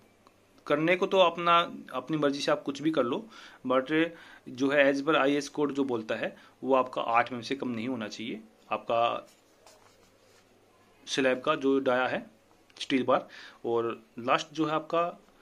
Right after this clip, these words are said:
minimum dia of bar use for column, ठीक है। जो कॉलम आपका रहेगा उसमें आपका जो है बारह एम एम की जो बार है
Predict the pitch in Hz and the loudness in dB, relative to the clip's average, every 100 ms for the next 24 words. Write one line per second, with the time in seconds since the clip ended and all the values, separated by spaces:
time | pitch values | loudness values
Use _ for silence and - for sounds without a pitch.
0 | - - - 143 156 175 170 143 139 139 | -20 -16 -6 -2 0 -2 2 4 6 6
1 | 131 - 120 135 165 135 139 139 135 127 | 2 0 2 2 0 0 0 0 -4 -4
2 | 120 110 92 - _ _ _ _ - 165 | -4 -4 -4 -10 _ _ _ _ -14 -12
3 | - - - - 127 127 123 113 92 - | -12 -14 -20 -10 -4 -2 -2 -6 -12 -4
4 | 123 131 127 123 120 117 - 117 104 107 | 0 0 0 -2 -2 -2 -2 -2 -2 -4
5 | 113 131 120 127 117 - 117 117 110 127 | -4 -6 -6 -4 -4 -4 -4 -4 -2 -2
6 | 120 117 127 113 107 117 113 107 104 101 | 2 2 2 0 -6 -8 -6 -4 -4 -4
7 | - | -6